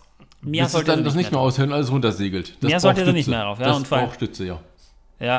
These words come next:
Speaker 1: äh, abgesehen davon ist der Fernseher drunter, das wäre auch nicht so toll.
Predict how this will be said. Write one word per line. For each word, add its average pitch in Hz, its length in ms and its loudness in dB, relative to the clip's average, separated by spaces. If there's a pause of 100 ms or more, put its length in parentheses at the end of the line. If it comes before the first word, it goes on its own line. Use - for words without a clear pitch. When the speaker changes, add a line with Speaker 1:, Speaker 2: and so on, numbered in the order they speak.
(140)
Speaker 1:
äh, - 40 -6 (240)
abgesehen 147 360 -2
davon 131 220 0
ist 123 120 -6
der 135 60 -6
Fernseher 123 360 -4
drunter, 113 340 -10
das 113 180 -12
wäre 107 100 -6
auch 98 120 -12
nicht 110 100 -12
so - 120 -14
toll. - 200 -18